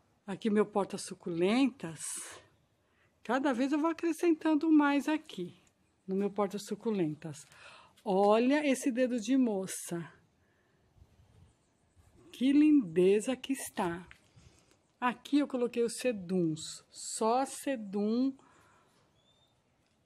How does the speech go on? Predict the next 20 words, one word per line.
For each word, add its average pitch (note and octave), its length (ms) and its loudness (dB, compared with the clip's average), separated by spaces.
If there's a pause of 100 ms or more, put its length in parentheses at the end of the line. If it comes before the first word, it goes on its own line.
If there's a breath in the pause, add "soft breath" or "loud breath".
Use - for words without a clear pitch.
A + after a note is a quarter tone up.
(300)
Mas G#3+ 340 -6
eu B3 80 -8
coloquei C4 320 -8
também, C4+ 280 -6
acho C4 180 -10
que - 60 -6
uma C4+ 100 -4
paraguaense B3 720 -6
aqui A3 220 -10
junta, E3 480 -6
né? A3 420 -2
Mas F#3 220 -8
o G#3+ 60 -8
sedum B3 360 -6
bronze A3+ 380 -2
tá C4 140 -6
se - 120 -12
destacando A#3 840 -4
bastante, F#3+ 1040 -2
olha. D#3 380 -8